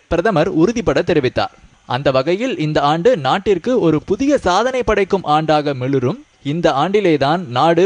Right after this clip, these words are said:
புதிய இலக்குகளை எட்ட முடியும், புதிய எழுச்சிகளையும் சிகரங்களையும் நோக்கி செல்ல முடியும் என்று தெரிவித்த பிரதமர், மக்கள் சக்தியின் மீதும்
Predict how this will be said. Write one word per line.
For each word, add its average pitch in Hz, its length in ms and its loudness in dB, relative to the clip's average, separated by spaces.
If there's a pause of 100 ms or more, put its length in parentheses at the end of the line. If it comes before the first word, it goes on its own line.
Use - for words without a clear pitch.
புதிய 220 340 0
இலக்குகளை 170 560 2
எட்ட 131 240 0
முடியும், 143 420 0 (300)
புதிய 165 320 4
எழுச்சிகளையும் 151 760 2
சிகரங்களையும் 160 840 0
நோக்கி 143 360 -2
செல்ல 151 280 0
முடியும் 143 360 0
என்று 143 280 0
தெரிவித்த 143 380 0
பிரதமர், 123 480 -2 (340)
மக்கள் 196 400 -2
சக்தியின் 202 440 -4
மீதும் 190 320 2